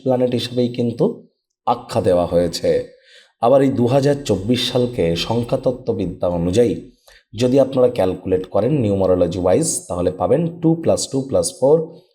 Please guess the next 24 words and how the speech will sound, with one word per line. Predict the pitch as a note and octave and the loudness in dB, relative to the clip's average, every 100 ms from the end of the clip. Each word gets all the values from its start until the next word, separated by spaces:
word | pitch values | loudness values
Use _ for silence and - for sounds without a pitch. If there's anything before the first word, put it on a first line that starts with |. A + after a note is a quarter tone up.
| _ | _
ইজ | A2 G#2+ | -6 -2
ইকুয়াল | G2 F#2+ | 0 0
টু | F2+ | 2
এইট, | F#2+ D3+ | 0 0
that | G#2 F#2 E2+ | 0 -2 -2
means | - B2+ | -4 -4
স্যাটার্নের | - - F2+ G#2+ A#2 G2+ | -4 -2 -2 -2 -2 0
ইয়ার, | E2+ E2+ | 0 0
শনির | E2 - A2+ B2 A2 | -2 -6 -2 0 2
বছর। | F2 E2 - - - _ _ - - - | 0 0 -4 -10 -12 _ _ -20 -20 -8
আট | F#2+ A#2 C#3+ C3+ | 0 0 0 -4
সংখ্যার | - - A2 G2 - G2+ | -6 -2 -2 -2 -2 -2
অধিপতিও | - E2+ A2+ A#2 D#3 E3 D3 | 0 -2 -2 0 0 0 0
কিন্তু | - E2+ E2 D#3 G#3 - _ _ _ | -2 -4 -2 -2 -4 -8 _ _ _
শনি। | - - F#2+ G2+ G2+ - - _ - - | -16 -6 -2 0 -2 -4 -14 _ -20 -12
শনিকে | - C3+ D3 D#3 | -2 0 2 2
বলা | B2+ C3+ | 4 4
হয়েছে | C3+ C#3+ C#3 - | 2 0 0 -4
কর্মফলদাতা, | - A2 G#2+ A#2+ A#2+ A#2 A2 G2+ - B2 | 0 0 2 0 2 0 0 -2 0 0
ন্যায়াধীশ | A#2 F#2+ F#2+ F#2 F#2+ B2+ C3 - - _ _ | 0 0 0 0 0 0 -2 -6 -12 _ _
এবং | A#2+ B2+ C#3 G#2+ B2+ - - _ G2 | 2 4 2 0 -6 -8 -16 _ -4
দণ্ডাধিকারী। | F2 A2+ A#2+ B2 B2 A#2+ - F2 E2 D#2+ - _ | 0 0 2 0 0 -4 -4 -2 -2 -4 -14 _
একই | G2+ G2+ | -4 -4
সাথে | G#2+ G2+ F#2 F#2+ F#2 | -4 -2 0 0 -2